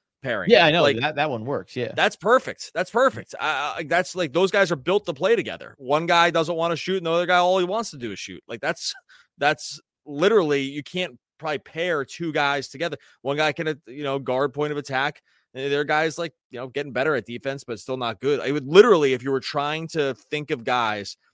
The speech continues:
Speaker 1: to put with Simmons, I really think Cam Thomas would be really close to the top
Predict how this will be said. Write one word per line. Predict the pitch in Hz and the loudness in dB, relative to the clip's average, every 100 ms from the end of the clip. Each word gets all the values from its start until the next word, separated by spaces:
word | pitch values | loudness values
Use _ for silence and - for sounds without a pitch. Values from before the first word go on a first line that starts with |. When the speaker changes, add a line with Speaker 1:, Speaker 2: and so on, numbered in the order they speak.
| _ _ | _ _
Speaker 1:
to | 127 | -14
put | - 151 160 | -6 -2 -2
with | 151 131 | -2 -4
Simmons, | 147 135 104 101 | -4 -6 -6 -6
I | 120 | -6
really | 123 127 175 175 135 | -4 2 4 4 0
think | - 143 104 - _ _ _ _ - | -2 -2 -4 -12 _ _ _ _ -8
Cam | 143 131 | -4 -4
Thomas | 120 135 131 110 117 | 0 0 0 -4 -8
would | 110 | -6
be | 117 113 104 95 _ _ - | -6 -6 -6 -10 _ _ -16
really | 117 131 151 165 151 143 | -8 -4 2 2 2 0
close | - 135 131 - | 2 2 2 0
to | 135 | -8
the | 110 | -8
top | - 127 113 | -4 -2 -2